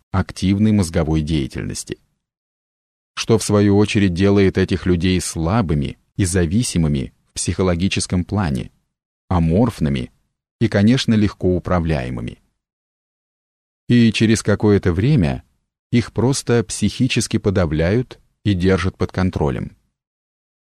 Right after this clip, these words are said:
Люди перестают задавать ненужные вопросы, перестают активно думать и размышлять. Им можно внушить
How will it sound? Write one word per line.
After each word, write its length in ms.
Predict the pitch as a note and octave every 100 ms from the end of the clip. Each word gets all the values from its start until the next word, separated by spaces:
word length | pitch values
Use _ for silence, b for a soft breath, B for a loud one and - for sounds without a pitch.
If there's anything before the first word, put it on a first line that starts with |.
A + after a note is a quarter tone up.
| _ _ _ -
Люди 340 | G2+ C#3+ D3
перестают 600 | C3+ B2+ A#2 - G#2+ B2 G#2
задавать 520 | G#2+ G2+ G2+ G#2+ -
ненужные 520 | G#2+ A2 G2+ G#2+ G2+
вопросы, 680 | G2 G#2 C#3 E2 - - - _ _ _ _ _
перестают 580 | - A2+ G#2+ G#2 G#2 G2+
активно 460 | F#2 - G#2 F2+ E2
думать 520 | D2 G#2 A#2+ B2 - -
и 80 |
размышлять. 800 | G#2 F#2 G2 F#2+ - C2+ - - _ _ _ _ _ _ _ _
Им 200 | G2+ G#2+
можно 360 | G2+ G#2 F#2 F#2+
внушить 640 | F#2 F2 - A2 A#2 -